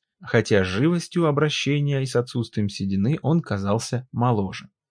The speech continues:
«Да, — продолжал Аносов медленным своим низким голосом, смотря в окно и поглаживая бороду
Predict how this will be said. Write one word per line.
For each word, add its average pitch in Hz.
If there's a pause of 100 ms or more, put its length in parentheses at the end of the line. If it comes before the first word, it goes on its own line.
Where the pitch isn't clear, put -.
(240)
«Да, — 147
продолжал 151
Аносов 147
медленным 139
своим 139
низким 131
голосом, 147
смотря 120
в 110
окно 120
и 139
поглаживая 110
бороду 127